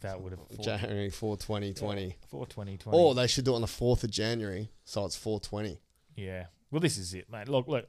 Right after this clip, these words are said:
Speaker 1: uh, it's gonna be less than three or four years, and it'll be Australia-wide legal, I,
Speaker 2: Yeah.
Speaker 1: I believe. Or there might be a, a state or a territory here and there that's
Speaker 2: As well
Speaker 1: No.
Speaker 2: as euthanasia.
Speaker 1: But
Speaker 2: That'll go hand in hand.
Speaker 1: Yeah, I agree.
Speaker 2: Get stoned to
Speaker 1: The wo-,
Speaker 2: death.
Speaker 1: mate, the world's changing.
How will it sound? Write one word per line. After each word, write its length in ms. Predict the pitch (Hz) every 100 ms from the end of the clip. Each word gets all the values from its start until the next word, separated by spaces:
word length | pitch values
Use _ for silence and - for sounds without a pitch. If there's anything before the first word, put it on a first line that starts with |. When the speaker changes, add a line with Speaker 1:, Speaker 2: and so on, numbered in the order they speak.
| -
Speaker 1:
uh, 100 | 98 -
it's 280 | 151 135 - -
gonna 160 | 147 135
be 100 | 123
less 340 | 123 135 131
than 160 | - 117
three 180 | - 110
or 60 |
four 180 | - 107
years, 500 | 101 98 98 135 - - -
and 280 | 104 98 101 -
it'll 200 | 104 98
be 260 | 98 95 95
Australia-wide 640 | 87 - 90 87 87 87 82 -
legal, 300 | 104 87 90 - - _ -
I, 120 | 113
Speaker 2:
Yeah. 160 | 101 92
Speaker 1:
I 80 | 101
believe. 280 | 101 104 107
Or 200 | 151 131
there 100 | 127
might 180 | 127 110
be 140 | 107
a, 40 | 98 -
a 60 | 98
state 420 | - 104 95 92
or 100 | 92
a 40 |
territory 440 | 92 101 95 - 92
here 160 | 92
and 100 | 87
there 140 | 92 87
that's 420 | 90 - - - - - - - - -
Speaker 2:
As 180 | 101 95
well 120 | 101
Speaker 1:
No. 60 | 98
Speaker 2:
as 100 | 95
euthanasia. 580 | 95 95 90 92 85 80 -
Speaker 1:
But 100 | -
Speaker 2:
That'll 140 | 101 101
go 120 | 98
hand 260 | 95 98
in 60 | 95
hand. 240 | 90 90 82
Speaker 1:
Yeah, 160 | 202 220 -
I 120 | 143
agree. 220 | 143 160 156
Speaker 2:
Get 120 | 98
stoned 300 | - 101 98
to 80 | 92
Speaker 1:
The 120 | 98
wo-, 100 | -
Speaker 2:
death. 120 | -
Speaker 1:
mate, 160 | 151 107
the 80 |
world's 180 | 160 180
changing. 440 | - 101 98 104